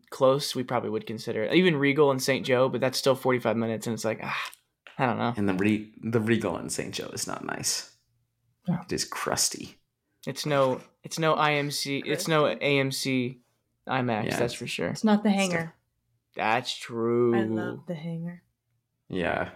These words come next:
Speaker 2: he's just really into the dentist ad.
Speaker 3: <laughs> I think it's funny, actually.
Speaker 1: <laughs> Dude, that plays every time, dude.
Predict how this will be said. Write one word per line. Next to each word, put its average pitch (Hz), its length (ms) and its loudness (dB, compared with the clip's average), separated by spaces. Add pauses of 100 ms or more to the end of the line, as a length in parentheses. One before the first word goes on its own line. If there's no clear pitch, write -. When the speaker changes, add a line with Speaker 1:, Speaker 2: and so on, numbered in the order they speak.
Speaker 2:
he's 107 140 -4
just 101 180 0
really 95 240 6
into 92 160 0
the 85 140 -4
dentist 80 480 -6
ad. 71 300 -2 (360)
Speaker 3:
<laughs> - 340 -20
I - 720 -10
think 240 180 -2
it's 254 220 4
funny, 180 300 -2
actually. 170 420 -10 (180)
Speaker 1:
<laughs> - 220 -20
Dude, 190 120 4
that 190 120 4
plays 202 260 8
every 190 240 2
time, 185 520 -2
dude. 175 340 0